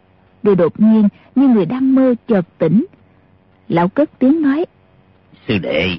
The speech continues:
Speaker 2: đừng ngạc nhiên, mà cũng đừng trách tiểu ca. Chẳng qua tiểu ca nhìn nét đan thành tuyệt diệu của sư phụ, bất giác lại ngứa nghề,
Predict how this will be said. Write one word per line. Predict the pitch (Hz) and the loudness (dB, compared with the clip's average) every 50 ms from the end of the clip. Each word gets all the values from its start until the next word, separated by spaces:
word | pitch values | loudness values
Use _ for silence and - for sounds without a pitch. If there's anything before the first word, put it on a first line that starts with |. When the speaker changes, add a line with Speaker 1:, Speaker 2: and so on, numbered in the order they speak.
| _ _ - | _ _ -12
Speaker 2:
đừng | 87 82 - - | -10 -10 -8 -8
ngạc | 73 82 92 92 - | -8 -8 -8 -8 -6
nhiên, | 95 - 185 170 76 - _ _ _ _ _ _ _ _ _ _ _ _ _ - | -6 -4 -4 -4 -8 -10 _ _ _ _ _ _ _ _ _ _ _ _ _ -6
mà | - - | -6 -6
cũng | - - 160 208 | -4 0 0 0
đừng | 151 98 82 - - - | 0 0 -4 -10 -16 -8
trách | - 151 - _ - | -8 -8 -8 _ -12
tiểu | 170 87 143 139 _ | -6 -4 -4 -4 _
ca. | - 92 80 73 - _ _ _ _ - _ _ _ _ _ _ _ _ - | -4 -6 -6 -6 -10 _ _ _ _ -20 _ _ _ _ _ _ _ _ -10
Chẳng | - 95 135 | -4 -4 -2
qua | 117 117 | -2 -2
tiểu | 95 - - 110 110 - | -4 -4 -6 -8 -8 -6
ca | 107 98 92 82 - - - _ _ _ _ _ _ _ _ _ _ _ - 107 | -4 -4 -4 -4 -6 -10 -14 _ _ _ _ _ _ _ _ _ _ _ -2 0
nhìn | 107 82 - - | 0 0 -2 -4
nét | - 95 127 131 - - - - | -4 -4 -4 -4 -8 -12 -20 -10
đan | - 117 110 92 80 | -8 -4 -4 -4 -4
thành | 76 - 92 78 - | -4 -4 -6 -6 -6
tuyệt | - - 92 104 - - | -6 -8 -8 -8 -8 -8
diệu | 78 82 98 - | -6 -4 -4 -2
của | - 127 127 - | -2 -2 -2 -2
sư | 117 95 - | -2 -4 -2
phụ, | - 82 78 82 - - _ _ - - - _ _ _ _ _ - _ - | -2 -2 -2 -2 -6 -8 _ _ -20 -20 -20 _ _ _ _ _ -20 _ -6
bất | - 104 - _ - | -4 -4 -6 _ -8
giác | - 95 92 90 92 - _ _ _ _ _ _ - | -6 -2 -2 -2 -4 -6 _ _ _ _ _ _ -10
lại | 80 82 85 | -6 -2 0
ngứa | 98 123 175 214 | 2 2 4 2
nghề, | 185 120 90 71 - - | 2 0 -2 -4 -10 -14